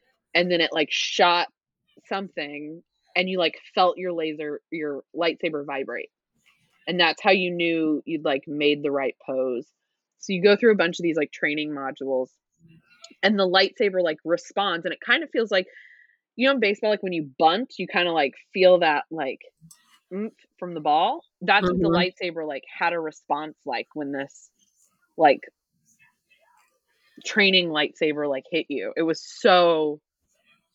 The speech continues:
Speaker 1: like, four D sensory kind of experience. But then he turns all the lights off, and he was like, "Use the Force."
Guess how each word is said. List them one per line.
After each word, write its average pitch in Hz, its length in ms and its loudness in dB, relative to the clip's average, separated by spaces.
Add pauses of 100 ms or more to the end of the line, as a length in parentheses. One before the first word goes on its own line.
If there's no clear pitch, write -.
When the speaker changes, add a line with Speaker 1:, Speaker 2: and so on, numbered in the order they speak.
Speaker 1:
like, 151 220 0 (380)
four 185 220 8
D 165 320 4
sensory 156 640 -4
kind 160 160 -2
of 151 80 -6
experience. 151 560 -8 (520)
But 196 180 2
then 226 160 4
he 269 160 0
turns 208 340 -4
all 175 220 2
the 214 60 -2
lights 175 360 0
off, 147 300 -4 (640)
and 175 120 0
he 175 100 0
was 165 140 0
like, 165 220 4
"Use 185 260 0
the 170 100 4
Force." - 540 -4